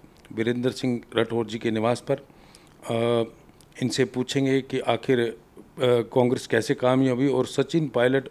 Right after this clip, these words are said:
और गहलोत साहब का मिलना क्या भाजपा के लिए घातक साबित हुआ। अ, तो स्वागत है समाचार एक्सप्रेस, अ, वीरेंद्र राठौर जी। ये आज कांग्रेस ने राजस्थान में आज पूर्ण बहुमत हासिल कर लिया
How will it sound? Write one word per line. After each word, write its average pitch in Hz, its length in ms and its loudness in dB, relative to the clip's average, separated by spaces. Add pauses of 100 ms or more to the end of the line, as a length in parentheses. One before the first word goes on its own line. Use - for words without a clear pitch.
(120)
और 120 80 -6
गहलोत 120 380 4
साहब 123 220 6 (520)
का 120 380 2 (100)
मिलना 131 560 8 (340)
क्या 135 140 8
भाजपा 127 420 4
के 131 120 4
लिए 131 240 4
घातक 107 360 -2
साबित 143 340 2
हुआ। 151 180 4
अ, - 720 -4
तो 117 160 -6
स्वागत 135 340 6
है 165 80 8
समाचार 147 400 4
एक्सप्रेस, 143 380 -4 (100)
अ, - 20 4
वीरेंद्र 127 520 6
राठौर 127 300 0
जी। 147 220 -6 (500)
ये 135 200 2
आज 147 260 8 (520)
कांग्रेस 147 400 4
ने 147 380 4 (160)
राजस्थान 135 520 0
में 120 360 0 (280)
आज 127 100 4
पूर्ण 143 360 0
बहुमत 123 340 0
हासिल 110 260 -10
कर 101 140 -12
लिया 90 400 -14